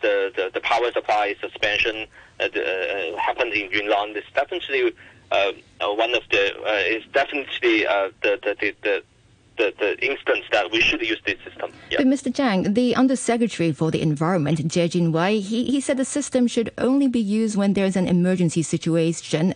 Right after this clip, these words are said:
Speaker 2: affecting all Hong Kong residents. Does he have a point?
Speaker 1: Um, maybe the government has their own logic, but, uh, let me, probably let me try to ask one question. Do you think, uh, if,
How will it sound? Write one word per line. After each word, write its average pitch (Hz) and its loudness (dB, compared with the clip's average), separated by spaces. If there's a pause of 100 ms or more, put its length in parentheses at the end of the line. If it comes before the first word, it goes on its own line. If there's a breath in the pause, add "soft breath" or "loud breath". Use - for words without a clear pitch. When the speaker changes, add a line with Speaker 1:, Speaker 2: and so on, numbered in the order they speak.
Speaker 2:
affecting 160 -2
all 214 2
Hong 170 0
Kong 143 -2
residents. 123 -4 (500)
Does 196 -2
he 214 0
have 214 0
a 208 -2
point? 269 -4 (560)
Speaker 1:
Um, 165 0 (1120 loud breath)
maybe 165 0
the - -4
government 226 -2
has 139 -4
their 127 0
own 131 -6
logic, 120 -2
but, 127 -2 (100)
uh, 120 0
let 160 2
me, 156 0 (640)
probably 151 -2
let 160 0
me 147 -2
try 143 -2
to 139 -4
ask 123 -2
one 117 -4
question. 110 -4 (640 loud breath)
Do 349 2
you 427 0
think, 453 -2
uh, 131 2
if, 143 0